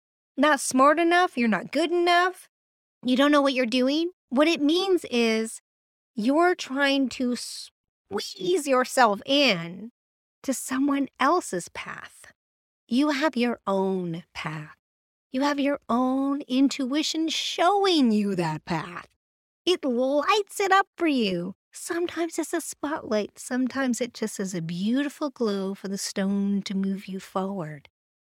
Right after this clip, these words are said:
All you have to do is be okay with following that and telling people who say, "You have to do it in this time and it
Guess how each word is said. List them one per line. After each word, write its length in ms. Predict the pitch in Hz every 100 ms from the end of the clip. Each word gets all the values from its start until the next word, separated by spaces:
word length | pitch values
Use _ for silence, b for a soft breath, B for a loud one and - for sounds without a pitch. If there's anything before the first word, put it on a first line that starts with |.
| _
All 240 | 269 302 349
you 160 | 339
have 200 | 302 277
to 120 | - -
do 680 | - 240 285 262 180 165 180 _ _ _ _ _
is 200 | 247 233
be 600 | 214 196 240 277 277 269 -
okay 1160 | 262 277 285 254 - 240 277 339 233 151 151 240 - _ _ _ _
with 160 | 277 -
following 460 | 262 285 320 190 156
that 200 | 156 - _ _ _ _ -
and 200 | 247 247
telling 400 | - 302 370 294
people 500 | - 180 - 190 254
who 160 | 233
say, 220 | 220 - 196
"You 160 | 170
have 200 | 156 233
to 80 | -
do 180 | 208 226
it 60 | 208
in 80 | 202
this 180 | 185
time 380 | - 175 185 -
and 100 | 107
it 80 | 196